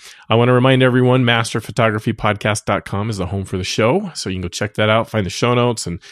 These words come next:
and, uh, all the stuff we walked through. I, it's, it's hard to remember all of these things, questions and answers. So I, I, I hope that you're gonna wanna come back and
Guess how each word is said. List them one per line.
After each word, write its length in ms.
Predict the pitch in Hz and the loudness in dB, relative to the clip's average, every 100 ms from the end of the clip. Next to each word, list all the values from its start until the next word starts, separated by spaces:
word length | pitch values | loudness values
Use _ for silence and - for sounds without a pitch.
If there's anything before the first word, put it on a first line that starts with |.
| - - _ | -20 -20 _
and, 280 | 95 92 90 | -6 -4 -4
uh, 100 | 90 | -2
all 120 | 123 | 0
the 80 | 139 | 0
stuff 240 | 139 139 131 | 2 0 0
we 60 | |
walked 300 | 117 120 120 | 0 0 -2
through. 240 | - 113 113 | -4 0 0
I, 80 | 107 | -2
it's, 240 | 101 - - | -8 -6 -6
it's 160 | 110 | -4
hard 160 | 135 139 | -2 2
to 80 | 143 | 2
remember 500 | 131 135 123 113 - | 4 2 2 0 0
all 220 | 110 113 | 0 0
of 80 | 107 | 0
these 180 | 107 | -4
things, 320 | - 110 107 101 | -2 -2 -2 -2
questions 420 | 117 110 110 98 | -2 -2 -4 -4
and 80 | 101 | -2
answers. 360 | 98 - 85 | -2 -4 -8
So 140 | - 98 | -6 -8
I, 80 | 95 | -6
I, 160 | 95 90 - _ | -6 -8 -12 _
I 120 | 101 95 | -8 -2
hope 280 | 139 151 - | 0 0 -2
that 140 | 98 | -8
you're 80 | 98 | -4
gonna 100 | 110 | -2
wanna 200 | 104 101 | -2 -2
come 140 | 107 | -2
back 280 | 101 95 - | 0 -2 -4
and 120 | 90 | -10